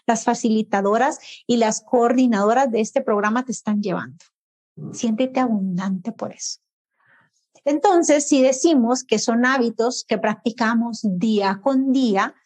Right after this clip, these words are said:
¿cuáles son entonces esos hábitos que debemos practicar para empezar a cambiar esa mentalidad a mentalidad abundante?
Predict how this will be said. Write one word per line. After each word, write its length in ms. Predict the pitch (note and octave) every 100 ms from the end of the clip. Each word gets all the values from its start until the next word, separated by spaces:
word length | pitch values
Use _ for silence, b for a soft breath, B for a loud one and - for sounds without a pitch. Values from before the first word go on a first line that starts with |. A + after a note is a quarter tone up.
| b b b
¿cuáles 680 | - D4+ E4 G4 G4+ - -
son 280 | B3+ C4 D4+
entonces 960 | D#4 D#4+ C#4 B3 B3+ D4+ F4 G#4+ - _ _ -
esos 380 | C4+ D#4+ F#4+ F4+
hábitos 500 | E4+ F#4+ F4+ E4 -
que 140 | B3
debemos 480 | G#3 G3+ A3 C4+ -
practicar 840 | - D4+ - A#3 B3 G#3+ A#3+ C4 _ b b b -
para 160 | C#4
empezar 500 | D4 C#4 C#4+ C#4+ F4
a 200 | A4+ C5+
cambiar 520 | E4 A#3+ A3+ A#3+ A#3+ A#3+
esa 240 | B3+ C#4+
mentalidad 920 | C#4+ C4+ C4 A3+ G#3 F#3+ G3+ G3 G3 F#3+ _ _ _ _ _ _ _
a 180 | B3 A3
mentalidad 680 | B3+ A3+ G#3+ G3 G3+ F#3 F3
abundante? 720 | F3+ G#3 G#3+ D4 F#4+ F#4+ F#4